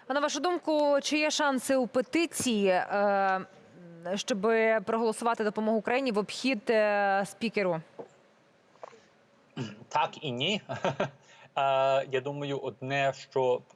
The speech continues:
Speaker 2: е, тільки у політичній сфері. Е, як пере-, полі-, е, ця петиція, яка є зараз тільки поза одного республіканська, е, ре-, республіканка, е, який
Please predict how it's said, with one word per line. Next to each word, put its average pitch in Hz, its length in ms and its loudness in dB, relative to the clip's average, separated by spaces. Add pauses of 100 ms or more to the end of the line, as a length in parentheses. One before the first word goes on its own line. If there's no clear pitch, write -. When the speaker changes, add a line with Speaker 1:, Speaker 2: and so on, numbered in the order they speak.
Speaker 2:
е, 117 160 0 (340)
тільки 156 320 -2
у 117 220 -4
політичній 123 640 -4
сфері. 90 420 -2 (580)
Е, 113 320 0
як 120 220 -4
пере-, 127 320 -2 (140)
полі-, 123 260 -2
е, 110 300 2
ця 120 160 -2
петиція, 131 720 0
яка 123 260 0
є 117 280 2
зараз 135 420 0
тільки 143 300 -4
поза 135 300 -2
одного 123 420 -4
республіканська, 120 920 -4 (380)
е, 123 200 2
ре-, 123 200 2
республіканка, 117 1300 -2
е, 113 140 2
який 117 440 -4